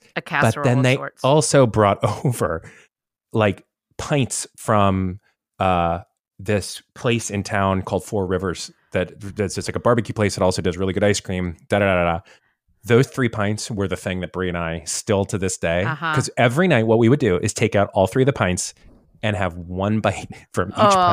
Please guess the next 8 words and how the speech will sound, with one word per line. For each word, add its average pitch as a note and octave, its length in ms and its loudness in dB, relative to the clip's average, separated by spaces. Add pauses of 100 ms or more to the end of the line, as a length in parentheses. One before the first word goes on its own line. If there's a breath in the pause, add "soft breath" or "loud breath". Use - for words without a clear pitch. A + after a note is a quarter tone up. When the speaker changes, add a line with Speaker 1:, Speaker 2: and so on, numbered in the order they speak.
(160)
Speaker 2:
pint. D3+ 200 -14
Speaker 1:
great. D3+ 500 -8
Speaker 2:
So - 200 4
you're C3 200 6
standing C#3+ 440 4
it D#3 140 0
there, B2 300 2 (120)
and C3+ 160 0